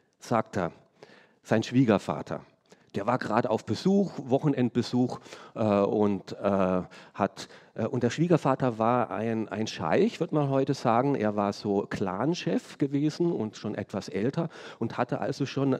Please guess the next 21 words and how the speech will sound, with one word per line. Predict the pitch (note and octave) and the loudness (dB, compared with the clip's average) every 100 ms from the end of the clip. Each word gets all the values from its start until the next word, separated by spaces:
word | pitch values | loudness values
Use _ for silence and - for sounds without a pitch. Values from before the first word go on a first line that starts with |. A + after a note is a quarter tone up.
| - | -2
doch | C#3 - | -8 -6
einige | - B2 D3 C#3+ | -6 -2 2 2
Leitungserfahrungen | A#2+ G2+ C#3 C#3+ - A#2 G#2+ G2+ A#2+ A2+ | 0 -2 -4 -6 -6 -6 -4 -2 0 0
angesammelt. | G2 C3+ D#3 C#3 C3+ D#3+ - _ _ _ _ _ _ - - | 0 -2 -2 -2 -2 -2 -6 _ _ _ _ _ _ -20 0
Und | B2+ B2+ | 2 2
er | A2 C3 D3+ - - - - | 4 4 2 -2 -18 -18 -2
gibt | D#3+ E3+ - | 0 2 4
jetzt | C3+ - - - - | 4 2 -10 -16 -14
seinem | - A#2+ A2 A2+ G2 G2 | -6 -2 2 2 0 -4
Schwiegersohn, | - A#2+ D#3 E3 - C3+ C#3 C#3+ C3+ - | -6 -2 2 2 2 2 2 2 0 -2
äh, | G#2+ | 0
einen | A2 F#2+ A2+ A#2+ | 0 0 0 2
guten | C#3 D#3+ E3+ | 2 2 4
Rat. | A#2+ D2+ D#2+ - _ _ _ _ _ _ _ - - | 0 -2 -8 -10 _ _ _ _ _ _ _ -18 -8
"Dein | F#2+ G#2 - | -4 -4 -2
Einsatz | D3 D#3+ D#3+ D#3 - | -2 -2 -2 -6 -8
und | - G#2 | -10 -6
deine | G2+ G2+ | -4 -4
Hingabe | A2+ A#2+ A2+ G#2 A2 | -2 -2 -2 -2 -2
in | G#2 E2 | -4 -6
Ehren. | F2+ E2+ - | -6 -6 -8